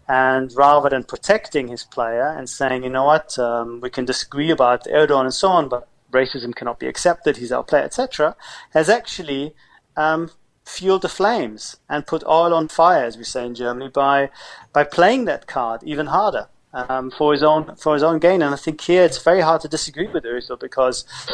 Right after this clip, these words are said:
uh, when you come out, um, a couple of weeks after the World Cup, and all you talk about is Mesut Özil and his lack of commitment to German citizenship,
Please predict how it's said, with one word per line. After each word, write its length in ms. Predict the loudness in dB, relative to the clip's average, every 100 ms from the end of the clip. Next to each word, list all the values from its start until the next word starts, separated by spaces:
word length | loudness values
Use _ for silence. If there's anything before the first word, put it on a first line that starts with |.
| -10 -12 -20 -12
uh, 180 | -6 -2
when 160 | 2 0
you 60 |
come 240 | 2 4 6
out, 400 | 6 4 -2 -12 _ -6
um, 420 | -2 -2 -2 -6
a 40 |
couple 240 | -10 -10 -8
of 40 |
weeks 160 | -4 2
after 240 | 2 2
the 60 | 0
World 200 | 0 0
Cup, 380 | 2 2 0 -10 _
and 140 | -2 -2
all 100 | -2
you 60 |
talk 240 | -4 -6 -2
about 260 | -4 -4
is 120 | -8
Mesut 300 | -4 -4 0
Özil 360 | 0 0 0 -2
and 100 | -2
his 360 | -6 -8 -10 -12
lack 380 | -6 0 0 -2
of 140 | -16
commitment 460 | -6 -4 -2 -4 -8
to 120 | -8
German 420 | -4 -2 -2 -4 -6
citizenship, 720 | -8 -8 -10 -8 -4 -6